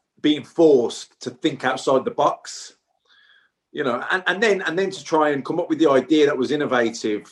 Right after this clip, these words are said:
and exciting and adventurous. But then, then you've got to make it work from a business point of view, because, you know, we can all come up with great ideas if we've got a blank <laughs> check, but then making it work, make the financials stack up, and, you know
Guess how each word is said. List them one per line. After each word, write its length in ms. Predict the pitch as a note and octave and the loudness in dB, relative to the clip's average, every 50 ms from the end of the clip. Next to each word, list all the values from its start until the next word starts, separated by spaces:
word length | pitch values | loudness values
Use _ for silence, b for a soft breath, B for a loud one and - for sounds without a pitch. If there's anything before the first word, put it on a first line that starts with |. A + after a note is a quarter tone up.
| - _ - | -18 _ -6
and 300 | A#2 A2+ A2+ G#2+ G2 F#2 _ _ _ _ - | -4 -4 -4 -6 -10 -14 _ _ _ _ -8
exciting 600 | A#2 B2+ - - - - D3 C#3 C#3+ D3+ C3+ A#2+ | -6 -6 -6 -2 2 4 6 6 6 4 2 -2
and 120 | A#2 A#2 | -6 -6
adventurous. 520 | A2+ G2+ A#2+ C3+ C#3+ - - - A#2+ G2+ - | -2 0 2 2 2 0 -2 -2 -2 -2 -2
But 160 | - B2+ - | 0 0 0
then, 140 | G3 F#3+ - b b b b b | 0 -2 -8 b b b b b
then 140 | C#3 D#3 E3+ | 4 6 6
you've 120 | E3+ D3+ | 6 4
got 140 | - F3+ D#3 | 6 6 6
to 120 | C#3 C3+ C3+ | 6 6 6
make 240 | C#3 C#3 C3 - | 4 2 2 0
it 100 | D3+ D3 | -2 0
work 260 | C3+ C3+ C3+ C#3 C3+ - | 2 4 4 4 2 0
from 100 | B2+ B2 | -2 -6
a 80 | - | 0
business 460 | - - F#3 G3 F3+ F3 G3 E3+ - | 4 6 6 6 4 0 -2 -2 -2
point 260 | - - E3 E3+ E3+ E3 | -2 0 2 2 2 0
of 100 | D#3+ C#3 | 2 4
view, 220 | D#3 E3 D#3+ D3+ | 6 6 6 4
because, 340 | C#3+ - D3 D3 B2+ - - | 0 -2 -4 -4 -4 -4 -2
you 80 | D#3+ | -2
know, 220 | D3 C3+ B2 A2 A#2 - b b b | -2 0 0 -2 -4 -6 b b b
we 80 | - - | -2 4
can 100 | - G#3 | 6 8
all 160 | A#3+ B3 G#3 | 8 8 8
come 140 | - G3+ G3 | 6 4 2
up 140 | G3 G3 - | 2 2 0
with 100 | D3+ - | -4 0
great 260 | - D#3+ D#3 D#3+ D#3 | 2 4 4 4 4
ideas 560 | C#3+ C#3 B2+ B2+ - C3+ D#3 D#3+ D3 C3 A#2+ | 4 2 2 2 2 2 4 4 4 2 0
if 80 | B2+ A2+ | -2 -4
we've 100 | C3 B2 | -4 -2
got 140 | D#3 D3 | 0 0
a 60 | C#3 B2+ | 0 0
blank 280 | - B2+ A#2 C3 - | -2 -6 -6 -8 -12
<laughs> 20 | - | -18
check, 420 | - - - - - - - - - - _ B B B B B B | -14 -8 -4 -4 -4 -4 -6 -18 -20 -20 _ B B B B B B
but 120 | E3 E3 | 4 6
then 180 | E3 F3 E3+ E3 | 6 6 4 2
making 360 | F#3+ G3 G3 F#3+ - F#3+ F3 | 2 2 2 2 0 -4 -6
it 120 | E3 D#3 | -4 -2
work, 380 | D#3 D#3+ E3 D3 C#3+ C3+ B2+ - - | 0 2 2 4 2 0 -2 -2 -6
make 160 | D#3+ E3+ E3+ | -6 -6 -6
the 60 | - E3+ | -6 -6
financials 640 | - D#3+ D3 C#3 D3 E3+ F#3 - - - D#3 C3+ | -4 -4 -4 -2 -4 -4 -4 -6 -8 -8 -8 -8
stack 320 | - - - C#3+ A2+ - - - | -8 -10 -10 -10 -10 -8 -6 -4
up, 200 | B2 A2+ - - | -4 -4 -4 -4
and, 120 | A#2+ A2 - _ _ _ _ _ _ _ _ - | -8 -8 -8 _ _ _ _ _ _ _ _ -6
you 80 | F3+ | -2
know 260 | D#3+ D3 B2+ C3 - | 0 0 0 -2 -6